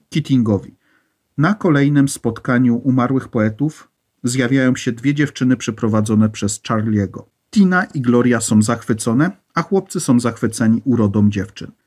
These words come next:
Charlie mówi kolegom, że w szkolnej gazetce opublikował artykuł o tym, że do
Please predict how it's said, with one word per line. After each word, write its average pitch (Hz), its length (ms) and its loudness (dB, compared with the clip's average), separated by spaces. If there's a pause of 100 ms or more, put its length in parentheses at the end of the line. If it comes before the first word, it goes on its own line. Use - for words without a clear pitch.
(240)
Charlie 175 300 2
mówi 135 240 4
kolegom, 123 460 0
że 110 120 0
w 107 60 -8
szkolnej 139 360 2
gazetce 117 540 -2
opublikował 120 800 -4
artykuł 120 680 -4
o 127 100 0
tym, 143 260 -4
że 110 180 -2
do 107 320 -2